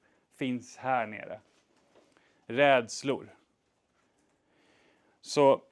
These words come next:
härifrån kommer liksom mycket av de här, eh, aggressiva tendenserna och såna här förbjudna önskningar. Skulle man, eh, liksom,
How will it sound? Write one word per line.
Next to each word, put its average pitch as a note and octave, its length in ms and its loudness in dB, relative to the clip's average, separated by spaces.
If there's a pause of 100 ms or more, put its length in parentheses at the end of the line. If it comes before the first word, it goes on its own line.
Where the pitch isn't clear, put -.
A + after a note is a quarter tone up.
(920)
härifrån D#3 600 2
kommer C3+ 320 -4
liksom B2+ 300 -8
mycket C#3 240 -10
av C3 80 0
de A#2+ 120 -4
här, A#2 340 0
eh, A#2 80 -8 (840)
aggressiva C#3 760 0
tendenserna A2 720 -14 (1120)
och A2 100 -18
såna A#2+ 140 -10
här A#2 160 -2
förbjudna B2+ 800 -8
önskningar. B2 800 -10 (1500)
Skulle C#3+ 380 -4
man, C#3+ 380 -2
eh, C#3 120 -4 (480)
liksom, C3+ 580 -6